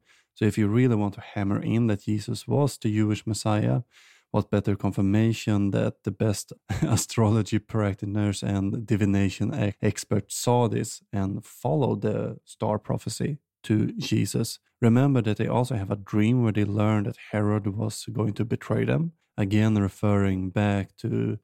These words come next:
you know, their being experts on prophecy and to interpret dreams, skills that the Magi were associated with within the Greek worldview. So these Magi saw the star, recognized it as part of prophecy,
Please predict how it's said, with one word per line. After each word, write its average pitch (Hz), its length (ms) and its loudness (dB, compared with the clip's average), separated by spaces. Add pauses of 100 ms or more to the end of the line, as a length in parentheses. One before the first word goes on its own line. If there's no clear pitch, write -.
you 117 60 -4
know, 107 140 0
their 110 160 2
being 98 400 2
experts - 580 -4
on 104 260 2
prophecy 110 680 -2
and 101 480 0 (160)
to 107 200 2
interpret 101 840 -2
dreams, 123 680 0 (100)
skills 104 480 0
that 110 100 -6
the 113 80 -6
Magi 101 540 0
were 113 400 0
associated 123 560 -2
with 110 260 -2 (160)
within 107 380 2
the 98 100 -4
Greek 113 420 -2
worldview. 113 680 0 (100)
So 123 240 2
these 123 300 0
Magi 107 680 2
saw - 260 -4
the 104 120 -2
star, 151 400 -2
recognized 104 720 0
it - 180 -6 (140)
as 98 300 -4
part - 420 -4
of 113 140 -2 (120)
prophecy, 151 680 0